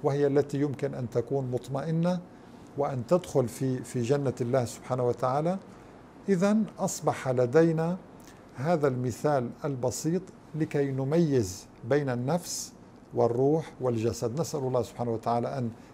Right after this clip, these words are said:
ينفعنا وإياكم بهذه المعلومات، وإن شاء الله في لقاء قادم سوف نتناول المزيد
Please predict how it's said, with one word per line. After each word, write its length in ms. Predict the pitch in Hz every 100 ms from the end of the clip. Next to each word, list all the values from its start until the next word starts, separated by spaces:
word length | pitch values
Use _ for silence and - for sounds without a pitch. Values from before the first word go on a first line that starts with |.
| -
ينفعنا 560 | 135 120 - 127 120 113
وإياكم 500 | 120 127 120 113 120
بهذه 520 | 107 110 120 123 110
المعلومات، 640 | 110 110 107 113 120 147 151 - - - - - -
وإن 180 | 156 156
شاء 280 | - 160
الله 180 | 147 143
في 180 | 135 139
لقاء 300 | 123 - 135
قادم 380 | 139 135 123 117
سوف 360 | - 147 135 131
نتناول 760 | 120 117 131 127 131 120 117
المزيد 720 | 131 117 117 107 123 151 107